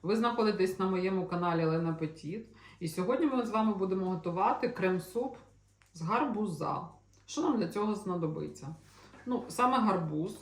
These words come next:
Тут в мене вісімсот грамів гарбуза, морква, цибуля, насіння з гарбуза, вершки, трохи вершків, сіль, перець.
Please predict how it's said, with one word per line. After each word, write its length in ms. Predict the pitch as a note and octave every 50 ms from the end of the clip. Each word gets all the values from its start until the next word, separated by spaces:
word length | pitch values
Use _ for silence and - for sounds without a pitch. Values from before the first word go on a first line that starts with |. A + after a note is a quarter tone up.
| - - -
Тут 180 | - F#3+ F#3 F#3+
в 20 |
мене 280 | G3 F#3+ F#3 F#3 F3+ F3
вісімсот 520 | F3+ F3+ - - F3+ E3+ - - F3 E3+
грамів 520 | F3 F3 E3+ E3 D#3 D#3 D#3 D#3+ D#3+ D#3+ E3
гарбуза, 680 | E3 E3 E3 D#3+ D#3+ D#3+ D#3+ D#3+ - D3+ C#3+ D#3 D#3+ D#3+ - - - - - - -
морква, 880 | E3+ F3 E3 E3 D#3 D3+ D3+ - - - - F3+ G3 G#3 C4 C#4 - - - - - - - - _ - -
цибуля, 960 | - - - A3 A3 F#3+ E3+ D#3 D3+ C#3+ C#3+ D3 D3+ E3 F3+ G#3 C4 D#4+ - - - - - - _ _ _ _ _ _ _ _ _ _ _ _ _ - - - - - - - _ _ - - - - - - - - _ - - - -
насіння 880 | D3+ F3+ G#3 A3 - - - - F3+ D#3 D3+ D3 D3 D3+ E3 F#3 G3+ - - - - - - - - - - - - - - - - - - - -
з 80 | D#3+
гарбуза, 680 | E3+ F3 F#3 F#3+ F#3 F#3+ G3+ F#3+ F#3 F#3+ F#3 F3 F#3+ G#3 - - - - - - - - - - - - - -
вершки, 680 | E3+ G#3+ A3+ B3+ - - - - - D3+ D3 D3 D#3+
трохи 380 | D#3+ - E3+ F3 E3+ - - F#3
вершків, 580 | - F3 - - - - - F3+ F3+ F3 E3+ - - - - - -
сіль, 300 | - - - B3+ D4 E4
перець. 640 | - - - F#3 E3 E3 D#3+ - D3 - - - -